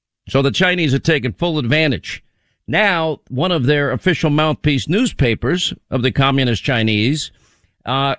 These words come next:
questioned whether the U S would actually defend Taiwan in a conflict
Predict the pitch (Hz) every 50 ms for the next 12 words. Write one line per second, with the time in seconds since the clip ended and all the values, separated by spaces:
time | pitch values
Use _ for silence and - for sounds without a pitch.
0 | - - - - 247 302 302 - - 285 277 247 190 202 196 180 196 190 165 180
1 | 170 170 170 170 175 165 165 156 - - 175 151 147 135 143 - - 156 165 165
2 | 131 120 170 - - - 208 202 185 165 147 104 117 127 123 120 113 104 110 113
3 | 110 110 117 127 139 - - 165 156 156 151 - - 139 135 131 113 - - 120
4 | 123 127 - -